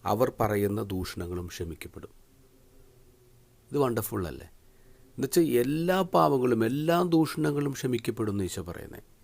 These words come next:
നമ്മൾ ഫോക്കസ് ചെയ്യേണ്ട ആ ഒരു കാര്യത്തിലാണ്. ഈശോ ഇതിൻ്റെ അകത്ത് പറയുന്നൊരു ഉപമയുണ്ട്. ശക്തനായ ഒരുവൻ്റെ വീട് കവർ ചെയ്യാൻ പോകുമ്പോൾ ആദ്യം നമ്മൾ അവനെ ബന്ധിക്കണം, എന്നിട്ടേ കവർ ചെയ്യാൻ പറ്റുള്ളൂ.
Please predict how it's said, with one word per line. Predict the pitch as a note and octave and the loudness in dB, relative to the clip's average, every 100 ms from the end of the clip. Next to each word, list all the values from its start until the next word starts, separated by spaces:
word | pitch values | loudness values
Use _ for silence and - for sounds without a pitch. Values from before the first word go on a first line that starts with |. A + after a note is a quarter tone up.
| - - - | -20 -20 -6
നമ്മൾ | A#2 D#3+ | 0 2
ഫോക്കസ് | - B2 G2 A#2 | 2 0 0 -2
ചെയ്യേണ്ട | A#2+ A#2+ | -2 -4
ആ | A#2 | -2
ഒരു | G2+ A2 | -4 -4
കാര്യത്തിലാണ്. | F#2+ E2 - F2 D2 - - - - _ _ _ - _ - - - - - - - - - _ _ - | -6 -8 -8 -10 -12 -16 -20 -20 -20 _ _ _ -20 _ -20 -20 -20 -20 -20 -20 -20 -20 -20 _ _ -2
ഈശോ | D3 F#3 | 2 4
ഇതിൻ്റെ | F3+ E3+ | 4 6
അകത്ത് | E3+ E3 | 4 4
പറയുന്നൊരു | D#3 D#3 D3+ | 2 4 4
ഉപമയുണ്ട്. | C3 A#2 A#2+ A#2 G#2 F#2+ B2 - - - - _ _ _ - - - _ | 4 4 4 4 2 -2 -6 -12 -20 -20 -20 _ _ _ -20 -20 -20 _
ശക്തനായ | - C3+ - - E3 E3 E3 | -4 -2 -2 2 6 6 6
ഒരുവൻ്റെ | D#3+ C#3+ C#3+ C#3+ C#3 D3 | 6 6 4 2 2 2
വീട് | C#3 C3 B2 C3+ | 4 0 0 0
കവർ | B2+ A#2 A2 | 0 0 -2
ചെയ്യാൻ | - A#2+ A2+ | 0 0 2
പോകുമ്പോൾ | A2+ G2+ G2+ A2+ | 0 0 0 0
ആദ്യം | G#2+ G#2+ A#2+ | 0 2 0
നമ്മൾ | A#2+ G#2+ | 0 -4
അവനെ | G#2+ G#2 | -2 -2
ബന്ധിക്കണം, | G2+ F#2+ E2 E2 D#2+ D#2 - | -2 -4 -6 -8 -10 -12 -6
എന്നിട്ടേ | A#2 B2+ D#3 | -6 -2 -4
കവർ | C#3+ A#2 | -2 -4
ചെയ്യാൻ | A2 G#2 F2+ | -4 -6 -6
പറ്റുള്ളൂ. | E2+ - B1 | -8 -12 -14